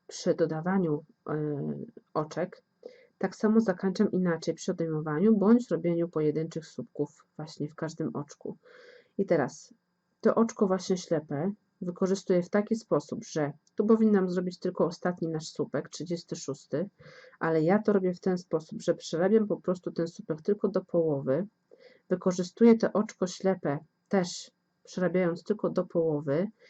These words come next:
Po pierwsze, dzięki temu nie mam dziury, a po drugie, to wtedy ładniej wygląda estetycznie. I przerabiam przez trzy pętelki, jako to będzie nasz i tak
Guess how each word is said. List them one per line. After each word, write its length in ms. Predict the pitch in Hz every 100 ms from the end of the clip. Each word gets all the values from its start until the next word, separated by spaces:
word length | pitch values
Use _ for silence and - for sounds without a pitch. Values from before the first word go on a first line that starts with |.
| - _
Po 60 | -
pierwsze, 360 | - 190 180 170
dzięki 280 | 202 202 190
temu 240 | 190 170
nie 140 | 175
mam 280 | 180 156 156
dziury, 420 | 156 147 156 220 277 _ -
a 80 | -
po 140 | 180
drugie, 240 | 202 202
to 80 | 196
wtedy 200 | - 175
ładniej 300 | 170 180 175
wygląda 300 | 156 165 165
estetycznie. 760 | 156 - 151 147 - 170 220 262 _ _ _ _ _ -
I 140 | 247
przerabiam 520 | - 202 202 190 185
przez 320 | 180 - 247
trzy 220 | - - 185
pętelki, 540 | 175 165 175 175 -
jako 240 | 165 -
to 140 | 160 160
będzie 260 | 160 160
nasz 240 | 143 147 -
i 60 |
tak 200 | - 220